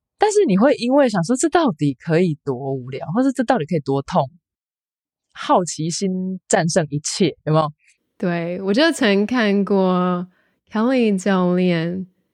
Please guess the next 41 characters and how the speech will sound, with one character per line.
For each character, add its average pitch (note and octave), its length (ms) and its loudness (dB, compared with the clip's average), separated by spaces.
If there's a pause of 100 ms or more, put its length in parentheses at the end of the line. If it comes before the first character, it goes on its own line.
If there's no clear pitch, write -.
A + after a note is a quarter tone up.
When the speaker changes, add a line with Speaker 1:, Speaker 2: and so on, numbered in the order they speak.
(640)
Speaker 2:
对 C4 240 4
于 F#3 240 4
桌 G#3 320 0
上 G#3 340 0
的 F3 120 2
不 F#3+ 240 0
明 E3+ 280 -2
物 G3+ 220 0
体 E3 220 -6
非 G3 260 0
常 E3 320 -4
好 F#3 240 0
奇， - 480 -12 (800)
然 A3 160 -4
后 C#4+ 400 0
就 B3+ 420 0 (280)
不 - 80 -2
经 C4+ 220 2
思 C4 180 -2
考 A#3+ 220 0
的 F3 160 2
直 F3+ 180 -4
接 A3 200 2
把 G#3 180 0
这 F#3 140 2
个 F#3+ 600 0
不 C4+ 140 -2
明 G#3+ 240 2
物 A3+ 160 0
体 F#3 240 -2
捡 G3 240 0
起 A#3+ 140 0
来 F3+ 200 0
放 G#3 240 0
入 G#3 140 4
嘴 F3+ 180 -2
巴 F3+ 300 0
里 E3+ 160 -2
面， F3 420 -4
以 E3+ 120 -2
后 G#3+ 500 0